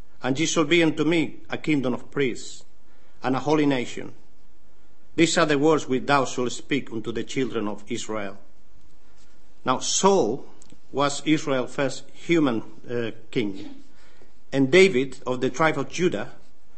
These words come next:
was the second king. He has promised that one of his sons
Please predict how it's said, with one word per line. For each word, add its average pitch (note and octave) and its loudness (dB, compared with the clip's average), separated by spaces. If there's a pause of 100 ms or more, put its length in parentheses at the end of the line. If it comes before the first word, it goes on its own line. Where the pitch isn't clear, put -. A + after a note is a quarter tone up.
(100)
was C3 2
the C3+ 0
second D3 0
king. G2+ -4 (1200)
He D3 2
has E3+ 6
promised F#3 2
that C3 2
one E3+ 4
of E3+ -2
his E3 0
sons G#2+ 0